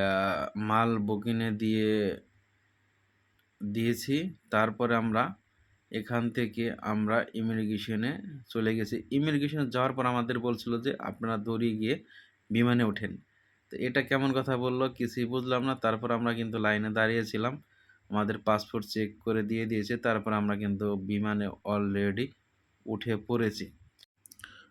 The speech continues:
তো সবাইকে বলবো, ভিডিওটি ভালো লাগলে অবশ্যই লাইক, কমেন্ট, শেয়ার করবেন এবং নতুন নতুন ভিডিও পেতে চ্যানেলটি সাবস্ক্রাইব করে পাশে থাকবেন।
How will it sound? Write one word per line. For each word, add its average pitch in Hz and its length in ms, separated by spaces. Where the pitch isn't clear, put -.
তো 139 160
সবাইকে 131 420
বলবো, 135 300
ভিডিওটি 120 380
ভালো 117 200
লাগলে 117 280
অবশ্যই 107 440
লাইক, 104 240
কমেন্ট, 107 320
শেয়ার 104 300
করবেন 110 380
এবং 104 280
নতুন 131 240
নতুন 127 320
ভিডিও 117 260
পেতে 117 220
চ্যানেলটি 110 380
সাবস্ক্রাইব 110 540
করে 117 180
পাশে 113 280
থাকবেন। 117 500